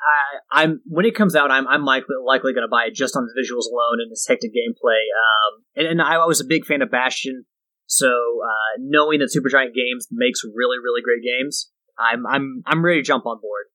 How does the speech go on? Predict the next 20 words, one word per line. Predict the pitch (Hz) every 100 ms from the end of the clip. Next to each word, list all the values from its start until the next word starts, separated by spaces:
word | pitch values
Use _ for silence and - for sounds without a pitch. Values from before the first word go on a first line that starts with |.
| _
Um, | 113 107 101 - _ _ _ _ _ _ _
uh, | - 123 117 _ _ _ _ _ -
a | 196
couple, | 190
a | 165
couple | 202 180
other | 180 160 139 135 -
quotes | 147 143
here | 147 139
from | 131
Greg. | 131 123 - _ _ _ _ -
"We |
also | 202 208
take | 214
advantage | 160 165 160 143
of | 131
the |
DualSense | 127 147 143 - 143
controller's | - 139 147 135 135 - 131
immersive | 131 143 156